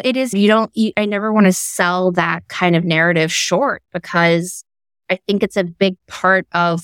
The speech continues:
why we return to this world. And it's like, why do we even fight in this galaxy if not to protect the things we love?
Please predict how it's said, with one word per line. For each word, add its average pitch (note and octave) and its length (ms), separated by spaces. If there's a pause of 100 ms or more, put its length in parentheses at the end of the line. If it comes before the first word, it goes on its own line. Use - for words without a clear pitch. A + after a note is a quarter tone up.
(100)
why F3 400
we E3+ 220
return E3+ 540
to E3+ 100
this - 280
world. E3+ 600 (400)
And F3 80
it's F3 80
like, F3 160
why F3 180
do A3+ 80
we A3+ 120
even F#3+ 200
fight E3 380
in E3 100
this D#3 160
galaxy D#3+ 720
if E3+ 180
not D#3 380
to E3+ 140
protect D#3 540
the D#3+ 80
things E3 340
we - 80
love? - 340